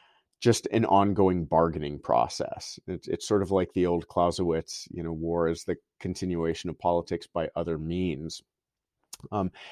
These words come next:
and, you know, in a, in a bargaining process, you know, two sides, uh,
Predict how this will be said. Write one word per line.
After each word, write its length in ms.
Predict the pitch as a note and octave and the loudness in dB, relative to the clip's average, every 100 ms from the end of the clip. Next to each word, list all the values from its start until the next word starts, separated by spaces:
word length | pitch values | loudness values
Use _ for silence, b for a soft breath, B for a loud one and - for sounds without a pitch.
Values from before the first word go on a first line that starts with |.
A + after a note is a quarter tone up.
| B _ | B _
and, 260 | B2 B2 B2 | 6 8 10
you 80 | D3 | 12
know, 160 | B2+ B2 | 12 8
in 180 | C#3+ C#3+ | 8 10
a, 160 | C#3 B2+ | 10 10
in 200 | - C#3 | 8 8
a 100 | C#3 | 8
bargaining 500 | A#2 A2 A#2+ C3+ C#3 | 10 8 8 6 4
process, 580 | - E2+ E2 G2 A#2+ - | 4 4 4 2 2 2
you 80 | |
know, 120 | F#2+ F#2 | 0 0
two 260 | - A#2+ | 2 0
sides, 760 | A#2 - G2 F#2+ F#2+ F#2+ F#2+ - b b b - | 2 6 8 8 6 4 0 -6 b b b 2
uh, 140 | G2+ | 4